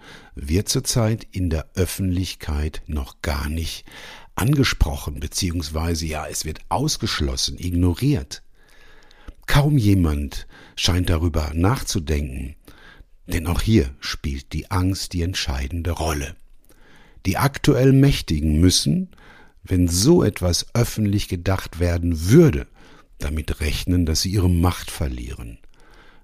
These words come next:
Davor haben sie natürlicherweise Angst. Und sie haben ebenso natürlicherweise kein Interesse daran. Das kann man ihnen nicht übel nehmen.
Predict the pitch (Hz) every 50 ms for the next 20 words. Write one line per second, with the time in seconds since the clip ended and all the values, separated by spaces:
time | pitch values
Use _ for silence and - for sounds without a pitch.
0 | - - - 85 82 - - - 85 78 82 82 78 71 82 78 76 78 82 71
1 | 80 80 78 76 76 - - - 104 95 85 78 78 - - 82 80 78 73 76
2 | 76 73 73 71 73 71 73 78 - - 82 92 107 87 67 - - - - -
3 | - - - - - - - - - - - - - - - - - - - -
4 | - 104 92 - 101 95 87 90 98 101 107 - - 101 107 117 110 98 104 104
5 | 104 98 - 107 101 104 92 98 95 92 95 95 98 92 101 92 - - 107 110
6 | 110 107 101 - 101 90 107 135 - - 107 85 71 67 67 64 64 64 62 -
7 | - - - - - - - - - - - 95 - - 95 101 110 107 101 80
8 | 104 104 98 101 107 101 87 - 151 165 170 127 98 80 69 67 67 65 62 62
9 | 60 58 -